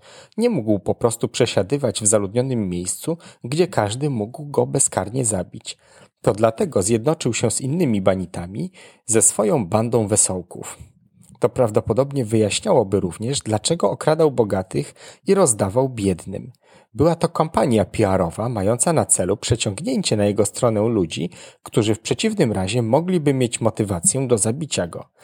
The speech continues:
Ten pomysł postawienia kogoś poza ochroną prawa był stosowany w wielu krajach. Wiele średniowiecznych krajów niemieckich i skandynawskich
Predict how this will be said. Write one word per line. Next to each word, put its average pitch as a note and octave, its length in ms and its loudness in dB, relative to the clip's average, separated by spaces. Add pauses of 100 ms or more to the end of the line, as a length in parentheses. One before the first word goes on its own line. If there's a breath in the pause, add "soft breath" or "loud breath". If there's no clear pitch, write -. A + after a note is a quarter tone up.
(300 loud breath)
Ten G2 200 0
pomysł F3+ 460 2
postawienia D3+ 560 0
kogoś A2+ 320 -2
poza F3 340 4
ochroną G#2 380 0
prawa G#2+ 440 -4 (300 loud breath)
był D3 320 2
stosowany A2 640 2
w E2+ 60 -4
wielu C#3 340 0
krajach. - 580 -6 (500 soft breath)
Wiele F3 280 2
średniowiecznych B2+ 760 0
krajów D#3 380 0
niemieckich G2+ 640 -4
i D#3+ 80 -4
skandynawskich E3 880 0